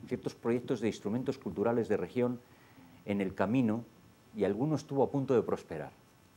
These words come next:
Me refería ayer ya al Pacto Roerich. Roerich era un pintor, no sé si de origen, eh, polaco, que se había sentado acá en Latinoamérica, y entonces tiene la idea de que es necesario establecer un tratado internacional para proteger los bienes culturales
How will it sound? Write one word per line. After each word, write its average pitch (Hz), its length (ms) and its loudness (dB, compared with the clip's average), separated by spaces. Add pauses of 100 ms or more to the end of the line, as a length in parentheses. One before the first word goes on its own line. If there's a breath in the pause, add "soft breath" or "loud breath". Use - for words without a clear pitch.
(200)
Me 85 120 -6
refería 107 360 0
ayer 135 280 2
ya 120 240 -2
al - 240 -6
Pacto - 340 -2
Roerich. 117 520 0 (180)
Roerich 113 380 -6
era 110 140 -2
un 95 680 -6
pintor, 95 400 -4
no 95 100 -8
sé - 140 -16
si 98 80 -6
de 90 60 -2
origen, 90 440 -6 (460 loud breath)
eh, 85 300 0
polaco, 135 500 2
que - 80 -8
se - 140 -4
había 101 140 2
sentado 95 520 -2 (480 loud breath)
acá 110 300 -2
en 85 140 -4
Latinoamérica, 131 760 -2
y - 20 -2
entonces 110 420 -2 (360 loud breath)
tiene 131 280 4
la 117 120 4
idea 120 500 2
de 98 200 2
que 113 160 0
es 120 120 -2
necesario 110 480 -2
establecer 101 540 -2
un 123 100 -2
tratado 117 420 4
internacional 113 680 -2
para - 260 0
proteger 113 400 -2
los 95 160 0
bienes 117 240 -4
culturales 107 560 -2